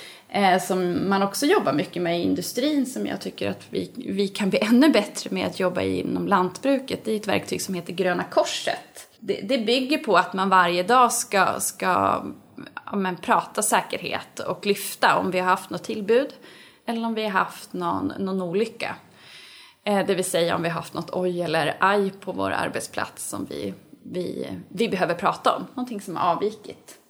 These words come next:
Eh, och så fort det är någonting som har liksom avvikit här så behöver vi ju liksom hantera det vidare och vi behöver prata om det och vi behöver lära oss av det för att liksom framåt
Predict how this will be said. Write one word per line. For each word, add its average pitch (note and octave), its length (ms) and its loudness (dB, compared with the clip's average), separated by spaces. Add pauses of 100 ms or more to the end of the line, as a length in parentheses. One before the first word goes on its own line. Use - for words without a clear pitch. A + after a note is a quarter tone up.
(220)
Eh, G#3+ 260 4
och A#3 140 2
så D4 100 -2
fort G4+ 260 -2
det - 60 0
är D#4 220 4
någonting C#4 380 0
som G#3+ 260 -4
har G3+ 160 2
liksom G#3 300 -2
avvikit B3+ 800 2
här - 240 0
så G3+ 60 -8
behöver G3+ 380 -2
vi G3+ 120 -2
ju F#3+ 220 -2
liksom F#3+ 260 -6
hantera F#3+ 440 -2
det F#3 60 -6
vidare G#3 360 -2
och G3+ 100 -6
vi - 60 -6
behöver F#3 260 -6
prata F#3 440 -2
om A#3+ 180 0
det G#3 100 0
och F#3+ 100 -4
vi F3+ 40 -6
behöver F#3 220 -6
lära F#3 440 2
oss - 360 -6 (480)
av A#3+ 400 6
det - 160 4 (220)
för - 180 -2
att - 220 -2
liksom - 260 -6
framåt - 760 -2